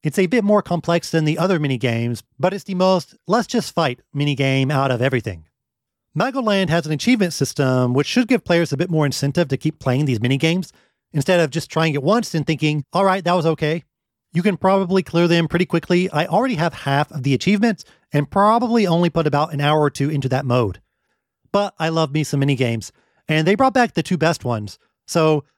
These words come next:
best sub-game selection ever? I think so. Though again, what if these were online? Checkerboard Chase Online. I guess you could do it on N S O, but I want it with random matchmaking.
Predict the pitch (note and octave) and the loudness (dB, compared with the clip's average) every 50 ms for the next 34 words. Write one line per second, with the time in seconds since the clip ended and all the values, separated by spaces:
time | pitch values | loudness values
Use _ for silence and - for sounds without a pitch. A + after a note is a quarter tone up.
0 | _ _ _ - E3+ F#3+ F3 - - - - - - F3 E3+ C#3+ E3+ E3 E3 D#3 | _ _ _ -2 0 0 0 -2 -6 -16 -10 -4 -2 -2 -2 0 0 -2 -2 -2
1 | - D#3 D#3+ D#3 - D#3 C#3 C3+ F#3 A#3 A#3+ A3 - _ _ _ _ _ _ _ | -2 -2 -2 -2 0 0 2 2 4 2 2 0 -2 _ _ _ _ _ _ _
2 | - E3 E3 F3 - D3 B2 - - G#2 F2 E2+ - _ _ _ _ _ _ _ | -4 -2 -2 0 -2 -4 -6 -6 -10 -10 -12 -12 -16 _ _ _ _ _ _ _
3 | _ _ _ _ _ _ _ _ _ _ _ _ _ _ - G3 G3 F#3+ E3+ A3+ | _ _ _ _ _ _ _ _ _ _ _ _ _ _ 0 2 2 2 2 2
4 | A3 G#3+ F#3+ F3+ D3 D#3 F#3 G3+ A#3 C4 B3+ - - A3 G#3 F3+ E3 F3+ F#3 F3+ | 0 0 0 -2 0 2 2 4 4 2 0 -2 -2 -4 -2 0 0 0 0 2
5 | D#3 D3+ D3+ C#3 C3+ C3+ C3 A2+ F#2+ E2 D#2+ - _ _ _ _ _ _ _ _ | 2 2 2 2 2 0 0 0 -2 -6 -12 -20 _ _ _ _ _ _ _ _
6 | _ _ _ - E3+ E3+ - F#3+ D#3 F3+ F3+ - - D#3+ D#3+ - D3 C3 A#2+ A2 | _ _ _ -4 -4 -4 -2 -2 0 0 0 0 0 -2 -2 -2 -2 -4 -4 -4
7 | G#2 G2 F2+ E2+ - _ _ _ _ _ _ - D#3 E3+ A#3+ - B3+ A#3 - - | -6 -8 -10 -12 -16 _ _ _ _ _ _ -4 -2 0 0 0 0 0 0 0
8 | F#3 F#3+ C#3 - D3+ D3+ G3 - - _ _ _ _ _ - C#3+ D3 C#3+ D3 - | -2 -2 -2 -2 0 0 0 0 -4 _ _ _ _ _ -2 0 2 2 0 0
9 | E3+ D#3+ F3+ - - D3+ C3 D3 F#3 - _ _ _ _ _ _ - E3+ E3 F#3 | 0 0 0 0 0 0 0 0 0 -4 _ _ _ _ _ _ -4 -2 0 2
10 | G3 G#3 G3+ G3+ G3+ E3+ E3 D#3 - B2+ C#3+ D3+ D#3 D3+ C#3 C3 C3 C#3+ - - | 2 2 2 0 0 -2 -4 -4 -2 -2 -2 0 0 -2 -2 -2 -2 -2 -2 -4
11 | B2+ A2 - G2+ F2 F2 | -6 -4 -6 -8 -10 -10